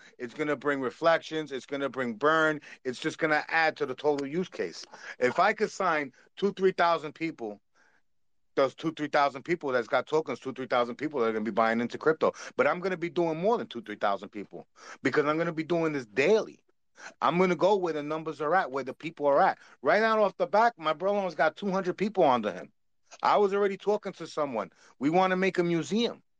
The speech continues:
in the metaverse for graffiti, for my brother-in-law's graffiti crew that started in nineteen seventy-nine. All his work is vintage. He's got two hundred,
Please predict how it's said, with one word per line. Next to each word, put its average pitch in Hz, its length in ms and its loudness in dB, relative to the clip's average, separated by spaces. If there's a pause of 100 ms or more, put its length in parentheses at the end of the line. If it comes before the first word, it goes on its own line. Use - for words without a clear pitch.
(260)
in 170 140 4
the 185 80 6
metaverse 185 760 -2 (760)
for 165 160 2
graffiti, 156 600 -2 (840)
for 151 140 2
my 160 140 2
brother-in-law's 202 560 0
graffiti 226 420 -4
crew 165 260 -2
that 147 120 2
started 185 400 2
in 175 80 -4
nineteen 196 360 -4
seventy-nine. 196 760 0 (360)
All 208 200 6
his 202 180 -2
work 220 240 0
is 151 80 -12
vintage. 226 380 -6
He's 220 120 -14
got - 260 -8
two 285 340 -10
hundred, 202 680 0